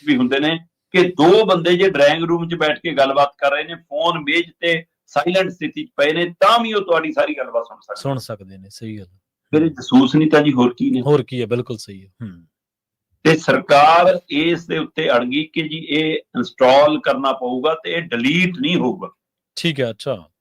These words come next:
Speaker 1: ਪਰ ਮੁੱਢਲੇ ਵਿਰੋਧ ਤੋਂ ਬਾਅਦ ਹੀ ਜੋਤੀਰਾਜ ਸਿੰਧੀਆ ਨੂੰ ਮੈਂ ਸੁਣ ਰਿਹਾ ਸੀ, ਜਿਹੜੇ ਸੰਸਾਰ ਮ-, ਮੰਤਰੀ ਨੇ ਸਾਡੇ, ਉਹ ਕਹਿੰਦੇ, "ਨਹੀਂ ਜੀ, ਇਹਦੀ ਆਪਸ਼ਨ ਹੋਊਗੀ, ਡਿਲੀਟ ਵੀ ਹੁਣ ਕਰ ਲਿਆ ਜਾਇਆ ਸਕੂਗਾ।"
Speaker 2: <laughs>
Speaker 1: ਮਤਲਬ ਇਹਦਾ ਮਤਲਬ ਤੁਸੀਂ ਇਸ ਗੱਲ ਤੇ ਤੁਰੰਤ
Speaker 2: ਹੂੰ।
Speaker 1: ਕਿਉਂ ਆ ਗਏ?
Speaker 2: ਤੇ ਫਿਰ ਤੁਸੀਂ ਰੱਖਣੇ ਕਿਉਂ ਆ ਜਦੋਂ ਡਿਲੀਟ ਕਰਾਉਣਾ ਬਾਅਦ ਚ ਤਾਂ?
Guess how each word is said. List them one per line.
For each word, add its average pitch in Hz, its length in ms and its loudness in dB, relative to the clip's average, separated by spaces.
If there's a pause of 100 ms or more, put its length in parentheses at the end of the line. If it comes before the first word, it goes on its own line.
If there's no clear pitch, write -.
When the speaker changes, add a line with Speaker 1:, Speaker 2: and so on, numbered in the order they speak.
(200)
Speaker 1:
ਪਰ - 200 2 (380)
ਮੁੱਢਲੇ 240 520 0
ਵਿਰੋਧ 214 460 -2
ਤੋਂ 220 140 2
ਬਾਅਦ 190 320 -2
ਹੀ 220 340 -8 (280)
ਜੋਤੀਰਾਜ 196 480 2
ਸਿੰਧੀਆ 190 380 0
ਨੂੰ 214 120 -4
ਮੈਂ 196 100 2
ਸੁਣ 160 280 -4
ਰਿਹਾ 180 180 2
ਸੀ, 170 80 -12
ਜਿਹੜੇ 190 180 -4
ਸੰਸਾਰ 151 540 -2
ਮ-, 147 260 -8 (240)
ਮੰਤਰੀ 160 400 -4
ਨੇ 151 140 -6
ਸਾਡੇ, 151 460 -2
ਉਹ - 100 -8
ਕਹਿੰਦੇ, 247 180 0
"ਨਹੀਂ 247 260 0
ਜੀ, 247 120 -2 (400)
ਇਹਦੀ 196 200 0
ਆਪਸ਼ਨ 202 360 0
ਹੋਊਗੀ, 196 340 -2
ਡਿਲੀਟ 196 300 -4
ਵੀ 190 160 -4
ਹੁਣ 175 120 -2
ਕਰ 131 140 0
ਲਿਆ 117 200 0
ਜਾਇਆ 101 240 -6
ਸਕੂਗਾ।" - 360 -12
Speaker 2:
<laughs> - 0 -
Speaker 1:
ਮਤਲਬ 190 220 0
ਇਹਦਾ 196 220 2
ਮਤਲਬ 214 160 -6
ਤੁਸੀਂ 202 240 -8
ਇਸ 202 180 -6
ਗੱਲ 202 200 2
ਤੇ - 120 -6
ਤੁਰੰਤ 233 340 -4
Speaker 2:
ਹੂੰ। 202 80 -10
Speaker 1:
ਕਿਉਂ 226 140 -8
ਆ 185 160 0
ਗਏ? - 180 -10
Speaker 2:
ਤੇ 147 80 -8
ਫਿਰ 185 140 0
ਤੁਸੀਂ 214 300 -2
ਰੱਖਣੇ 175 300 -2
ਕਿਉਂ 220 220 -4
ਆ 220 40 -2
ਜਦੋਂ 202 220 -2
ਡਿਲੀਟ 151 300 -6
ਕਰਾਉਣਾ 156 240 -4
ਬਾਅਦ 156 200 -8
ਚ - 80 -20
ਤਾਂ? - 180 -20